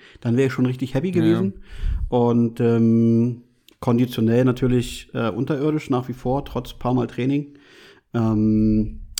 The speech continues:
Speaker 1: also ich wär, ich wär froh gewesen, vier von zehn ins Feld zu bekommen, so ins Feld zu bekommen, dass der Gegner auch kurz, kurz irgendwie was zu tun hat. Und,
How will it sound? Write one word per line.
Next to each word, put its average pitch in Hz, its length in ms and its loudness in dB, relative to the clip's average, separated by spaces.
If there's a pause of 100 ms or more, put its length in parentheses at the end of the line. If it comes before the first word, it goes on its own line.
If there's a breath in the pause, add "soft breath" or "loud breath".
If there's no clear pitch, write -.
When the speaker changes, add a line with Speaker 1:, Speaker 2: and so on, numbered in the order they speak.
(120)
Speaker 1:
also 120 220 0
ich 120 160 -6
wär, 135 280 0
ich 123 120 -6
wär 135 80 2
froh 147 180 0
gewesen, 143 580 2
vier 147 240 0
von 127 220 -2
zehn 131 640 0
ins 113 180 -6
Feld 139 220 -2
zu 156 120 -6
bekommen, 156 500 0
so 131 120 2
ins 147 100 -2
Feld 135 180 -4
zu - 80 -10
bekommen, 131 280 -2
dass 127 120 -2
der 123 120 -4
Gegner 123 340 -2
auch - 260 -8
kurz, - 440 -6 (440 loud breath)
kurz 139 240 -2
irgendwie 120 680 2 (240)
was 131 220 -6
zu - 100 -8
tun 170 240 2
hat. 185 160 -2 (580 loud breath)
Und, 143 440 2